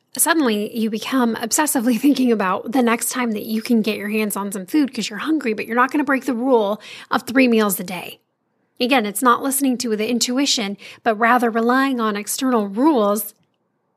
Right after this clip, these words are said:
to keep you safe in your mind. But it's not a safety. It's, it's acting out of fear.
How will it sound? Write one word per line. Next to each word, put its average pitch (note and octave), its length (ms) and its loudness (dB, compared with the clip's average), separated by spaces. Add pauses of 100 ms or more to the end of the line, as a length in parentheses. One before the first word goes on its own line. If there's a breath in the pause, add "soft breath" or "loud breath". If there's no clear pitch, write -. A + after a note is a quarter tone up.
(180)
to C4 100 -2
keep A#3+ 360 -2
you A3+ 360 2 (760)
safe - 680 -4 (220)
in A3+ 160 0
your F#3+ 100 0
mind. - 380 -4 (840)
But B3+ 160 2
it's C4 120 0
not C4+ 200 6
a B3+ 60 0
safety. A3 600 -2
It's, - 200 -6 (100)
it's C4+ 160 -4
acting B3+ 400 0
out G#3+ 140 -2
of G#3 100 -8
fear. - 520 -12